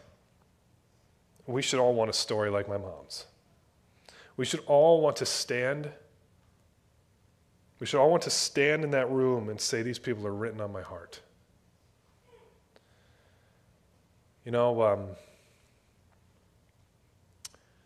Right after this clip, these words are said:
I have this dream that someday, who do we got out here?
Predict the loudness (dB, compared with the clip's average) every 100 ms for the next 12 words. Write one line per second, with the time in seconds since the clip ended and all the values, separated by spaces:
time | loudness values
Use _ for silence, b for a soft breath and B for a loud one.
0 | b b _ _ _ -4 -2 -2 -6 -8
1 | -6 -6 -8 -10 -14 -14 -18 -12 -6 -6
2 | -4 -4 -4 -6 -10 -8 -6 -4 -4 -4
3 | -6 -10